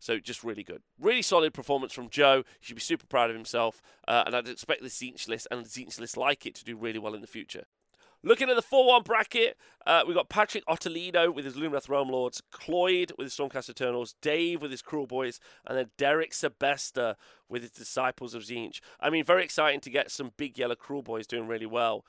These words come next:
Uh, our Stone Guard list, or our Lumineth list, was Umetrica.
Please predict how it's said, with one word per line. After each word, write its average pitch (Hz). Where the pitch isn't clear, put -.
Uh, 151
our 160
Stone 202
Guard 139
list, 120
or 110
our 117
Lumineth 135
list, 120
was 110
Umetrica. 143